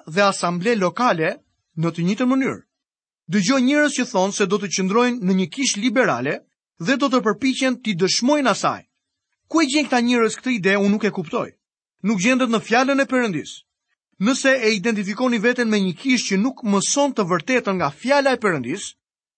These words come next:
Perëndia do të gjykojë bashkë me atë kishë. Përgjegjësia jote është një përgjegjësi individuale. Por sa herë që i bashkohesh diçkaje,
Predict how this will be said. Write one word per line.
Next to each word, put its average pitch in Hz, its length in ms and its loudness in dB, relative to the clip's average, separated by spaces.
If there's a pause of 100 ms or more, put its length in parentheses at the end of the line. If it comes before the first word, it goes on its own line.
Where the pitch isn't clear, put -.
(240)
Perëndia 170 480 2
do 208 160 -2
të 208 140 -4
gjykojë 226 420 0
bashkë 240 640 -2 (260)
me 175 80 -2
atë 170 240 -2
kishë. - 300 -12 (800)
Përgjegjësia 190 500 0
jote 240 240 2
është 214 160 -4
një 214 120 -4
përgjegjësi 190 480 -2 (200)
individuale. 196 760 -2 (600)
Por 202 180 2
sa 190 200 4
herë 269 360 0
që 247 100 0
i 196 100 -2
bashkohesh 254 520 0
diçkaje, 156 500 0